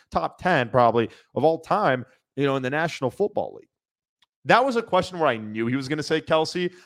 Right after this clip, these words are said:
I just wanted to confirm it because he's like, "Come on, man, you know it's Kelce," right? So guys, I, uh, you know, I, I, I appreciate everyone's time. This was an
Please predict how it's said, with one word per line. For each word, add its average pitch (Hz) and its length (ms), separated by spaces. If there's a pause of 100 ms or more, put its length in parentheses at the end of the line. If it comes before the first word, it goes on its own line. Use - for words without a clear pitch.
I 127 80
just 131 160
wanted 143 180
to 113 60
confirm 101 640
it - 80 (140)
because 117 200
he's 139 160
like, 110 140
"Come 185 160
on, 90 180
man, 92 220
you 175 140
know 110 180
it's - 140
Kelce," 85 400 (880)
right? 131 220 (2000)
So 175 140
guys, - 380 (640)
I, 117 220
uh, 107 400 (100)
you 123 80
know, 117 80
I, 113 220
I, 104 200
I 110 180
appreciate 151 460
everyone's 127 460
time. 113 420 (400)
This 123 220
was 127 160
an 117 100